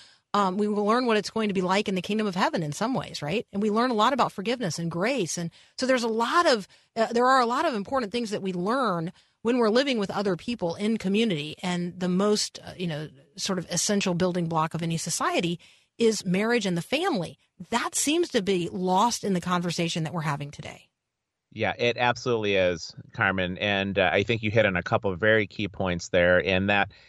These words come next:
Speaker 2: has to do with loneliness, and it has to do with a sense of, so what is my future if I'm just by myself? And we, you know, I teach in a Christian institution, and, and I love the Chris-, Christian institution in the, in this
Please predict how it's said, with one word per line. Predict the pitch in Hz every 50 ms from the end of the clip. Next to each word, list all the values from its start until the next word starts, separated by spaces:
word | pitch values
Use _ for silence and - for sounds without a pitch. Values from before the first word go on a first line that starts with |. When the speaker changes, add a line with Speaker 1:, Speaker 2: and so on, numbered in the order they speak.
| - _ _ -
Speaker 2:
has | - 123 127 127
to | - 131
do | 135
with | 139 139 123
loneliness, | 113 107 107 104 107 113 113 110 113 147 - - - - - 110
and | 110 107
it | 104 110
has | 117 107 107 107 -
to | -
do | 104 98 104 104 104 107
with | 104 101 95 98
a | 98 92
sense | - 107 98 92 - -
of, | 101 92 92 85
so | - - 104 98
what | 101 101 104
is | 104 -
my | 107 95 87
future | 87 - - 101 101 - - 127 127 127 123
if | 104 - -
I'm | 98 95 92
just | 98 92 -
by | 104 98
myself? | 92 90 87 - - - 90 95 107 - -
And | 107 95 92 87 - _ - - - - - - - -
we, | 113 127 131
you | 123 113 127 127
know, | 127 127 123 120
I | 120
teach | 123 - 120 113 -
in | 123 117
a | 110
Christian | - - 113 110 - - 113
institution, | 107 107 - 110 - - 90 87 - - 101 107
and, | 107 98 98 -
and | 92 101 98
I | 95 95
love | 95 101 104 104 107 95
the | - 107
Chris-, | - 110 104 - - - _ _
Christian | - 117 113 - 113 104
institution | 98 - 104 92 - 95 95 - - 104 101 101
in | 95 95
the, | 92 92 87 - 95
in | 95 95
this | 92 90 87 - - - -